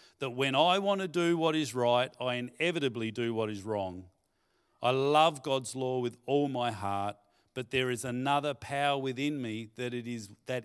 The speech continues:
is at war with my mind. This power makes me a slave to the sin that is still within me. Oh, what a miserable person I am. Who will free me from this life that is dominated by sin and death?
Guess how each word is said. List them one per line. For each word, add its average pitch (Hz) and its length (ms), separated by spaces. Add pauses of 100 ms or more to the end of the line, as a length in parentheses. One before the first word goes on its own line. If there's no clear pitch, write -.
is 147 220
at 135 200
war 123 420
with 110 220
my 113 240
mind. 101 560 (460)
This 131 160
power 147 400
makes 135 340
me 131 140
a 120 80
slave 139 600
to 156 120
the 135 140
sin 117 400
that 113 100
is 113 100
still 110 300
within 101 400
me. 90 160 (580)
Oh, 160 240
what 143 220
a 113 60
miserable 143 680
person 120 460
I 110 200
am. 95 360 (500)
Who 180 220
will 180 200
free 147 400
me 143 180
from 110 320
this 110 220
life 135 460
that 117 140
is 107 120
dominated 127 640
by 98 180
sin 104 280
and 95 120
death? 120 360